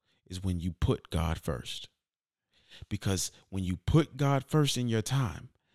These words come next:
those are the times where God, in only the ways in which God can do it, can reveal to you who you are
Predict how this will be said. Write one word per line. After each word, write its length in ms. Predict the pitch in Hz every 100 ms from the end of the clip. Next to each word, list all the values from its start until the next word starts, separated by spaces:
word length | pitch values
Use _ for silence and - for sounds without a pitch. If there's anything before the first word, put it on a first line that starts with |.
| _ -
those 320 | 90 123 143
are 40 |
the 100 | 131
times 480 | 113 120 110 95 85 - -
where 160 | - 101
God, 520 | 85 107 110 67 62 - _ -
in 140 | 113 -
only 320 | 143 165 131
the 160 | 110 104
ways 380 | 95 98 92 92
in 100 | 92
which 300 | 87 - 78
God 300 | 107 117 -
can 200 | 98 92
do 220 | 120 85
it, 180 | 57 - - - - - _ -
can 480 | - 127 107 92 -
reveal 760 | 95 92 82 110 139 143 131 127
to 160 | - 95
you 600 | 80 82 120 175 80 53 - _ _ _ _ _ _ _ -
who 120 | 92
you 260 | 82 87
are 280 | 82 - -